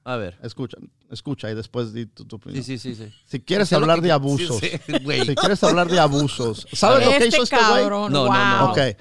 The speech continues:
Speaker 1: No.
Speaker 2: ok. Este, eh, después de, después de los desastres como los huracanes que han sucedido desde
Speaker 3: Ujú.
Speaker 2: Katrina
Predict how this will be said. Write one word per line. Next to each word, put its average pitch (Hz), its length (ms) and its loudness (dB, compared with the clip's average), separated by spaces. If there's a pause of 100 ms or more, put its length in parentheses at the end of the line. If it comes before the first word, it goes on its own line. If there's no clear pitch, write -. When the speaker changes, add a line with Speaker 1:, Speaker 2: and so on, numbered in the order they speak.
(160)
Speaker 1:
No. 85 160 -18
Speaker 2:
ok. - 180 -6
Este, 151 580 -2
eh, 156 60 2
después 180 560 0
de, 226 380 2
después 147 540 0
de 254 100 4
los 196 260 -2
desastres 139 800 -4
como 123 180 -8
los 113 220 -6
huracanes 127 640 -4
que 127 100 -8
han 120 140 -8
sucedido 117 560 -6
desde 107 240 -8
Speaker 3:
Ujú. 107 80 -12
Speaker 2:
Katrina 151 680 -8